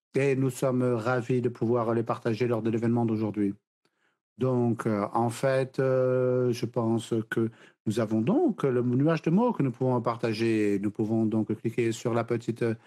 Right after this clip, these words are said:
f-, euh, flèche pour, euh, agrandir cela. On peut ignorer les chiffres, je ne sais pas, euh, que,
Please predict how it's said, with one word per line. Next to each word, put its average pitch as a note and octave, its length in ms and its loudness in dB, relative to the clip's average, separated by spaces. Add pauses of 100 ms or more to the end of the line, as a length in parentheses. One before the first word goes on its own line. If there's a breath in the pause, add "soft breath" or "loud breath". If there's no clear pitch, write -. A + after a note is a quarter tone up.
(320 loud breath)
f-, B2 540 -2
euh, A2 640 0
flèche D#3+ 420 0 (220)
pour, D3 400 2
euh, C3 640 2 (340 loud breath)
agrandir D3 320 0
cela. D3+ 320 0
On A#2+ 80 -2
peut A#2 100 -2
ignorer G#2+ 380 2
les G2+ 80 0
chiffres, A#2 320 -2
je A2 100 -2
ne G#2 60 -4
sais A2+ 120 -4
pas, A2+ 340 0
euh, A2 100 0 (680 loud breath)
que, A2 300 0